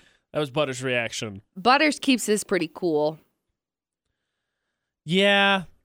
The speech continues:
Speaker 1: Well, I think I've adapted to the heat a little bit because it's so hot in the V F X
Speaker 2: <clears throat>
Speaker 1: studio as
Speaker 2: Oh, my
Speaker 1: well.
Speaker 2: gosh. It's so hot in this studio.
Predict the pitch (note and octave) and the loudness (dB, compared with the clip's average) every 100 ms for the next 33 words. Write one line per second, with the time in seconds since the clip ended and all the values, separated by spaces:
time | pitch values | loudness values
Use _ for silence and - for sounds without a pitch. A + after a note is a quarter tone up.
0 | _ _ _ - G#3 G#3+ D#4 E4 C4 G#3 | _ _ _ -2 0 2 0 2 2 0
1 | D#3+ F#3 G#3 A3 B3 A3 C4 B3 A3+ B3 | 0 2 2 0 -6 -4 -4 -2 -2 -2
2 | B3+ B3+ B3+ C4+ C4 A3 F3 F3 F3+ - | -2 -2 0 0 -2 -4 -4 -6 -6 -6
3 | - - G3 G3 G3+ F#3 E3+ F#3+ F#3 F#3+ | -6 -6 -6 -4 -4 -4 -4 -4 -4 -6
4 | F#3 F#3 F#3 F#3 F#3 A3+ F#3+ F#3+ F#3+ F3 | -4 -2 -2 -2 -2 -4 -2 -2 0 0
5 | D#3+ G3+ A3 F#3+ E3 C#3+ F3 E3+ E3+ - | 2 2 4 4 4 4 4 4 0 -4
6 | - A3 A#3 - - F3+ F3+ D#3+ D#3+ D#3+ | 0 2 2 -2 0 0 2 2 0 -2
7 | D#3+ D#3 - E3 D#3+ D#3+ D#3 | -6 -6 -6 -6 -2 0 -2